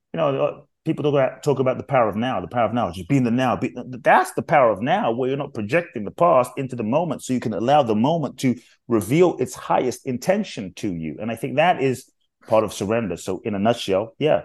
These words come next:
it is a letting go of control. It is a, uh, taking the limitations off of life. It is a willingness to, like, not force life to fit your limited ideas so that you can,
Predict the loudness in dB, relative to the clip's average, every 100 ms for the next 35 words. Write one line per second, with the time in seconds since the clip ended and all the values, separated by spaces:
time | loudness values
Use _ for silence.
0 | -6 _ 0 2 2 2 2 2 0 -2
1 | -4 -10 -8 -4 -2 -4 -6 -12 _ _
2 | -4 -2 0 -2 -4 -2 0 0 -2 -6
3 | _ _ _ _ _ 0 2 2 0 -2
4 | -2 -6 0 0 2 0 0 -2 -2 -4
5 | -6 -6 -6 -6 -6 -4 -4 -6 -8 -12
6 | -4 -2 -2 -4 -6 -4 -2 0 0 -2
7 | -6 _ _ -4 -2 0 -2 -6 -8 -8
8 | -6 -6 -4 -4 -4 -10 _ _ -18 -16
9 | 0 4 4 2 -4 0 2 0 -4 -6
10 | -4 -4 -2 -2 0 -2 -2 -4 -2 -2
11 | -2 -2 -2 -4 -8 -8 -10